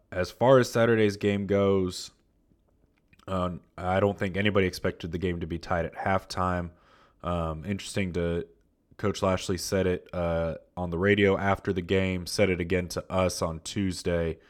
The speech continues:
talking about that fourth down play up seventeen to seven. Um,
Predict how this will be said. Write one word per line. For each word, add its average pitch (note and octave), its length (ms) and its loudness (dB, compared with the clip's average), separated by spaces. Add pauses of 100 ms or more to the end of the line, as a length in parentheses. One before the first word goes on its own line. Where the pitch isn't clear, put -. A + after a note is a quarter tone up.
(520)
talking G#2 280 4
about F#2 280 2
that E2 180 -4
fourth A#2 380 0
down G2+ 220 2
play F#2+ 520 0
up F#2 220 -2
seventeen F2+ 580 -4
to D#2+ 80 -8
seven. D#2 540 -4 (580)
Um, E2 560 -2